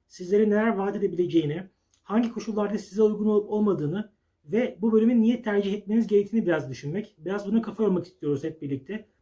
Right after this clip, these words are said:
bu video serisi aracılığıyla. Şimdi ilk olarak şuna biraz düşünmek lazım. Biyomühendislik bölümünün önü gerçekten açık mı? Bunu sadece biyomühendislik için değil, tüm bölümler için söylemeliyiz ki aslında bir bölümün önünün açık olup olmaması tamamen size bağlı.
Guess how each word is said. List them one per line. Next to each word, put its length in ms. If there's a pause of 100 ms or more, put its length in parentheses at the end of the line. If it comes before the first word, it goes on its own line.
bu 140
video 160
serisi 340
aracılığıyla. 580 (720)
Şimdi 240
ilk 180
olarak 240
şuna 200
biraz 220
düşünmek 380
lazım. 300 (480)
Biyomühendislik 720
bölümünün 480
önü 120
gerçekten 440
açık 260
mı? 180 (840)
Bunu 380
sadece 540
biyomühendislik 580
için 220
değil, 240 (500)
tüm 240
bölümler 240
için 140
söylemeliyiz 560
ki 200 (400)
aslında 360
bir 160
bölümün 260
önünün 500
açık 360
olup 220
olmaması 520
tamamen 320
size 260
bağlı. 340